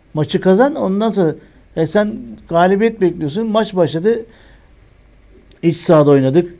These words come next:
Yirmi otuz dakika baskı var mıydı? Yok. Tribünde bir şey var mıydı? Yok. Ya kendini eğlendirmeye gelince lay lay lom. Biz o Beşiktaşlıyız. Ya çok iyi tezahürat yapıyoruz falan yani.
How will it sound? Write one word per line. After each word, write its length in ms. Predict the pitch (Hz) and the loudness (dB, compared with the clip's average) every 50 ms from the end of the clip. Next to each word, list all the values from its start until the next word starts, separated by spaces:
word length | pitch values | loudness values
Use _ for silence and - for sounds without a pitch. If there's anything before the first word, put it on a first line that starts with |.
| - _ _ _ _ - | -20 _ _ _ _ -4
Yirmi 300 | 139 147 147 160 170 175 | 0 0 2 2 2 0
otuz 240 | 165 156 190 180 156 | 0 0 0 0 0
dakika 240 | 156 139 156 151 143 | 0 0 -2 -2 0
baskı 320 | 151 151 - - 185 196 | 0 0 0 0 2 4
var 120 | 226 247 | 4 4
mıydı? 320 | 240 214 165 127 123 123 - - - - | 4 2 0 -2 -4 -8 -12 -14 -6 -2
Yok. 240 | 202 175 135 - - - - _ _ - | 0 0 0 0 -4 -20 -20 _ _ 2
Tribünde 420 | - 180 196 196 208 208 220 214 | 4 4 4 4 4 2 0 0
bir 60 | 175 | 0
şey 200 | 127 147 156 143 | 0 0 2 2
var 140 | 135 127 123 | 2 0 -2
mıydı? 360 | 123 131 139 160 226 247 240 - _ _ _ _ _ _ _ - | -4 -4 -6 -4 -6 -6 -8 -10 _ _ _ _ _ _ _ -4
Yok. 280 | 277 294 226 160 - - - - | 0 2 2 2 0 -4 -8 -4
Ya 260 | 214 196 196 185 160 123 | -4 -2 -2 -2 -4 -2
kendini 340 | - 196 202 208 214 226 220 | 0 0 0 2 2 2 4
eğlendirmeye 580 | 214 208 208 202 190 185 180 180 180 185 190 | 4 4 4 2 2 2 0 0 0 0 0
gelince 280 | 190 202 196 175 170 202 | 2 2 0 2 0 0
lay 320 | 196 190 190 180 175 175 | 0 2 2 2 2 4
lay 180 | 170 170 170 170 | 2 2 2 2
lom. 240 | 170 160 151 156 165 | 0 0 -2 -2 -2
Biz 140 | 175 170 180 | -2 0 0
o 260 | 180 170 165 165 165 | 2 2 0 0 0
Beşiktaşlıyız. 640 | 175 170 170 - 180 143 113 - - 123 113 113 123 | 0 -2 -2 -2 -4 -4 -4 -4 -8 -10 -10 -8 -8
Ya 80 | 151 131 | -10 -8
çok 240 | - 175 160 135 | -6 -6 -6 -6
iyi 100 | 151 143 | -8 -10
tezahürat 460 | - - 147 139 143 143 143 147 127 127 | -8 -6 -6 -4 -4 -4 -4 -4 -6 -8
yapıyoruz 380 | 120 90 - 113 139 156 - | -10 -10 -10 -10 -10 -10 -10
falan 220 | - 143 143 147 139 | -10 -8 -6 -6 -6
yani. 220 | 127 110 95 | -6 -8 -10